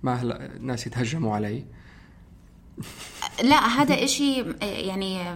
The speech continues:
Speaker 2: يعني البنات غير عن الأولاد بطبعهم،
Speaker 1: أوكي،
Speaker 2: طبيعتهم.
Speaker 1: أنا، أنا بؤمن
Speaker 2: ما
Speaker 1: هذا
Speaker 2: حدا
Speaker 1: الشيء.
Speaker 2: حي-،
Speaker 1: بس في ناس بيقولوا: "لا، ليك عم
Speaker 2: لا،
Speaker 1: تحكي؟"
Speaker 2: لا، ما إحنا لما نحكي من ط-، منطلق ال-،
Speaker 1: <laughs>
Speaker 2: العلم والعلوم ما رح، <laughs> ما حدا
Speaker 1: لا.
Speaker 2: حيقول لنا
Speaker 1: فالمشكلة،
Speaker 2: بنات.
Speaker 1: آه، المشكلة إذا ال-، إذا الواحد حس، آه، إذا عنده بنات بالذات، ب-، بحس هذا الشيء،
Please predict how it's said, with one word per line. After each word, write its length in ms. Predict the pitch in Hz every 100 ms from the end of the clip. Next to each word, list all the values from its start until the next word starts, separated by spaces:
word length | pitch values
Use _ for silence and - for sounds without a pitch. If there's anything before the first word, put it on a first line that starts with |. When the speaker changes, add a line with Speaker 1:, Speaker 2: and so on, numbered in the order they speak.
| 170 - - - - 190 - -
Speaker 2:
يعني 220 | 175 165
البنات 500 | 170 170 196 233 233
غير 200 | 185 214
عن 140 | 180 165
الأولاد 460 | 160 165 165 180
بطبعهم، 480 | 170 160 175 156 156
Speaker 1:
أوكي، 140 | - 175
Speaker 2:
طبيعتهم. 400 | 170 156 156 147
Speaker 1:
أنا، 180 | -
أنا 80 | 151
بؤمن 220 | 147 151
Speaker 2:
ما 100 | 147
Speaker 1:
هذا 40 | 214
Speaker 2:
حدا 120 | 247
Speaker 1:
الشيء. 200 | 202 -
Speaker 2:
حي-، 120 | 190
Speaker 1:
بس 180 | 147 -
في 100 | 165
ناس 220 | 175 160
بيقولوا: 240 | 156 180 233
"لا، 80 |
ليك 180 | 226 277
عم 60 | 208
Speaker 2:
لا، 60 |
Speaker 1:
تحكي؟" 180 | 233 247
Speaker 2:
لا، 220 | 196 -
ما 60 | 196
إحنا 260 | 185 - 220
لما 200 | 220 220
نحكي 320 | 254 - 214
من 340 | 208 190 185 175
ط-، 120 | -
منطلق 440 | 214 233 220 202
ال-، 100 | -
Speaker 1:
<laughs> 260 | 180 175 151
Speaker 2:
العلم 360 | 180 214 214 214
والعلوم 420 | 190 175 196 226
ما 180 | 220 196
رح، 360 | 175 - - 170 170
<laughs> 280 | 214 202 -
ما 80 | 320
حدا 240 | - 233
Speaker 1:
لا. 120 | 156
Speaker 2:
حيقول 420 | 220 214 - - 214
لنا 160 | 214
Speaker 1:
فالمشكلة، 540 | 196 180 240 - 240 208
Speaker 2:
بنات. 200 | - -
Speaker 1:
آه، 220 | 147 160
المشكلة 360 | 175 220 247
إذا 300 | 220 175 180
ال-، 260 | 175 165 -
إذا 160 | 147 165
الواحد 320 | 190 175 170
حس، 380 | 202 - - -
آه، 340 | 135 120 131
إذا 440 | 123 - - 113 117
عنده 180 | 143 131
بنات 300 | 135 139 135
بالذات، 580 | 110 131 113 - -
ب-، 100 | 101
بحس 300 | 202 202 -
هذا 120 | 175 135
الشيء، 340 | - 131 113